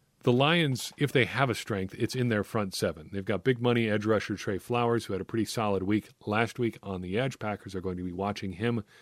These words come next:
obviously. Not a defensive lineman or edge rusher, but Jamie Collins, another former Patriot with Flowers, is worth watching in the front two at inside linebacker.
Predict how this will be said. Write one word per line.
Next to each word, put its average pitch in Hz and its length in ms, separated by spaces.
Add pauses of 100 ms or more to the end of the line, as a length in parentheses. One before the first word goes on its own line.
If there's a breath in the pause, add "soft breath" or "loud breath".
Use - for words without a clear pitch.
(320 soft breath)
obviously. 113 680 (560 soft breath)
Not 135 320
a 117 200
defensive 104 500
lineman 107 360
or 95 140
edge 117 200
rusher, 110 340
but 95 140
Jamie 107 240
Collins, 120 460
another 101 260
former 107 320
Patriot 110 400
with 98 140
Flowers, 113 440
is 107 220
worth 98 220
watching 98 500
in 98 100
the 92 80
front 95 300
two 120 200
at 92 100
inside 92 320
linebacker. 110 640